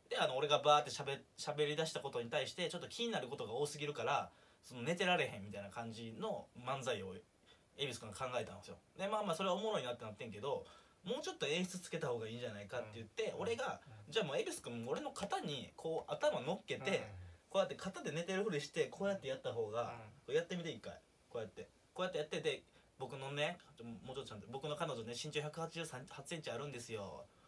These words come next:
Speaker 1: とか言ったら、こっちの近い方がおもろいじゃないですか。で、っていうのを俺提案してん。そしたら、あの、恵比寿君もそれは
Speaker 2: うん。
Speaker 1: おもろいな、みたいになって、
Speaker 2: うん。
Speaker 1: そのネタ合わせがあってん、その、
Speaker 2: うんうん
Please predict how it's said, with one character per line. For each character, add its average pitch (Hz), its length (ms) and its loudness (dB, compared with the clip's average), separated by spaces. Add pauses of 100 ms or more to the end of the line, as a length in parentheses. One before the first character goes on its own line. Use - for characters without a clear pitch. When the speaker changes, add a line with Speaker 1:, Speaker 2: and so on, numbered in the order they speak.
Speaker 1:
と 139 80 -8
か 139 60 0
言 - 20 0
っ - 40 0
た 123 60 -4
ら、 120 40 -4
こ 185 100 -2
っ 185 40 -2
ち - 100 -6
の 240 100 0
近 - 220 0
い - 60 6
方 135 80 4
が 117 80 0
お 120 60 2
も 160 120 2
ろ 139 60 2
い - 20 -2
じ 104 80 -4
ゃ - 20 -4
な 98 40 -6
い - 20 -6
で - 80 -8
す - 40 -20
か。 - 220 -14
で、 170 140 -2
っ - 60 -10
て - 120 0
い 202 60 6
う 208 60 2
の 190 80 0
を 131 40 2
俺 135 120 -2
提 190 200 0
案 175 180 0
し - 60 -8
て - 120 -6
ん。 - 40 -12 (680)
そ - 260 -6
し 202 40 0
た 208 60 2
ら、 160 140 6
あ 131 60 2
の、 120 100 -2
恵 139 60 -4
比 139 60 -2
寿 - 100 -10
君 - 140 -10
も 143 120 -4
そ 127 100 -4
れ 117 80 0
は 110 180 -4 (300)
Speaker 2:
う - 40 -10
ん。 147 120 -8 (160)
Speaker 1:
お 117 100 -6
も 123 140 0
ろ 107 80 -4
い 107 60 -8
な、 117 120 -4
み 107 80 -8
た 101 80 -8
い - 20 -10
に 107 60 -10
な 107 60 -10
っ - 20 -12
て、 - 280 0
Speaker 2:
う - 20 -6
ん。 - 20 -10
Speaker 1:
そ 143 100 -6
の 120 120 -4
ネ 190 100 0
タ 349 120 4
合 302 60 8
わ 294 60 4
せ - 100 -2
が 196 100 4
あ 123 40 2
っ 101 60 -4
て - 100 -2
ん、 - 100 -6
そ 123 120 -6
の、 110 60 -4
Speaker 2:
う - 40 -6
ん - 20 -10
う 131 140 -8
ん 135 40 -6